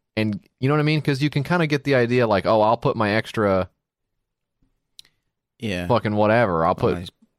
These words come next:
Speaker 2: all my papers on here. I'll put my tax documents, my birth certificates,
Speaker 1: Right.
Speaker 2: Social Security cards for the family.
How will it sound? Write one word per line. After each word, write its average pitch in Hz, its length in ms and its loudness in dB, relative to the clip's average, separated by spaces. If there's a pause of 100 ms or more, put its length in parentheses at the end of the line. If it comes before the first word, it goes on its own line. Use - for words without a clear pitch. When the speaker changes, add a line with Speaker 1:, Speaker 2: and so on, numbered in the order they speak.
(380)
Speaker 2:
all 113 180 2
my 110 240 0
papers 98 520 -6
on 92 160 -6
here. 92 160 -8
I'll 95 80 -10
put 107 180 -8
my 101 120 -6
tax - 400 -8
documents, 95 440 -6
my 107 120 -6
birth 107 260 -2
certificates, 104 400 -4
Speaker 1:
Right. 98 220 2
Speaker 2:
Social - 400 -6
Security 98 300 -8
cards 95 380 -8
for - 160 -14
the 98 80 -12
family. 101 480 -8